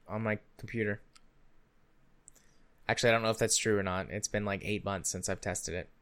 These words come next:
I've been round and round and round with support trying to fix that issue, and every time I think about it, it just makes me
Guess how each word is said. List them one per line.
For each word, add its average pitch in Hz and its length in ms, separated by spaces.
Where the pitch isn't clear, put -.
I've 107 140
been 107 160
round 104 300
and 98 100
round 101 220
and 101 100
round 98 220
with 92 100
support 95 580
trying 95 220
to 101 40
fix - 220
that 87 160
issue, 85 360
and 87 80
every 92 180
time 87 160
I 92 60
think 98 180
about 85 220
it, 90 100
it 87 140
just - 300
makes 92 260
me 92 180